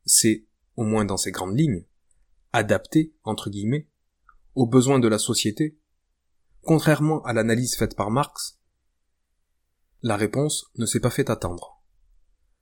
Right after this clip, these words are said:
À peine Bernstein avait-il relégué en dix-huit cent quatre-vingt-dix-huit la théorie de Marx sur les crises parmi les vieilles lunes, qu'une violente crise générale éclata en dix-neuf cents.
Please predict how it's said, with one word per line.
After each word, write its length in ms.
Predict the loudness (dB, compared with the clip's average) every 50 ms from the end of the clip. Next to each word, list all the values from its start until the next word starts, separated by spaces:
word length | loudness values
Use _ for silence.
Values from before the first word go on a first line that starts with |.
| _ _ _ _ _ _ _ -10
À 120 | -8 -2 2
peine 200 | 4 4 4 4
Bernstein 580 | 2 0 0 0 0 -2 -2 -2 -4 -6 -10 -14 _ _ _ _ _ _ _ _ _
avait-il 380 | -6 -2 -2 0 2 2 4 4
relégué 460 | 4 4 4 4 4 4 4 2 0 0
en 120 | -2 -8 -12
dix-huit 260 | -10 -12 -8 -6 -4
cent 140 | -4 -4 -4
quatre-vingt-dix-huit 800 | -4 -6 -4 -4 -4 -4 -4 -4 -6 -6 -8 -12 -16 -20 -20 -20 _ _ _ _ _ _ _ _ _ _
la 140 | -6 -6 0
théorie 340 | 2 4 4 4 4 2
de 100 | 2 2
Marx 320 | 2 2 0 0 -2 -6 -10 -8
sur 200 | -6 -4 -2 -2
les 80 | -4
crises 420 | -4 -4 -4 -4 -4 -4 -8 -14 -18 _ _ _ _ _
parmi 280 | -2 0 0 0 0 0
les 100 | -2 -2
vieilles 260 | -2 -2 -2 -2 -2
lunes, 360 | 0 0 0 0 0 -2 -4 -8 -12 _ _ _ _ _ _ _ _ _ _ _ -4
qu'une 160 | 0 2 2
violente 420 | 2 4 6 6 8 8 6 2 0
crise 360 | -4 2 4 4 4 4 2
générale 440 | 2 2 2 2 2 2 2 0 0 -2
éclata 640 | -4 -2 0 0 0 0 0 0 -2 -2 -6 -8 _
en 120 | -6 -4
dix-neuf 300 | -4 -4 -2 -2 0 0
cents. 300 | 0 -2 -2 -4 -8 -12